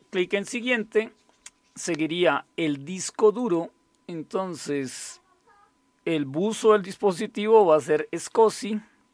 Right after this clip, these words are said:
y aquí en la caché selecciono Write Back. Almacenamiento nuevamente selecciono Local L V M y voy a dejar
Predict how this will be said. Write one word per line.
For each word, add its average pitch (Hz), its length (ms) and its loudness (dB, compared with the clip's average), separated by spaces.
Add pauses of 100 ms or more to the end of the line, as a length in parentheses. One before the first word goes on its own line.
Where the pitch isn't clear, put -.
(560)
y 180 100 0
aquí 202 320 0
en 196 120 0
la 190 120 4
caché 202 520 -2 (840)
selecciono 180 920 -4 (140)
Write 165 420 4
Back. 202 320 2 (2000)
Almacenamiento 165 880 2
nuevamente 180 680 -2
selecciono 156 920 -4
Local 180 640 -2
L 170 240 -2
V 180 240 -2
M 160 300 -6 (1000)
y 226 80 -6
voy 220 200 6
a 208 80 4
dejar 175 480 2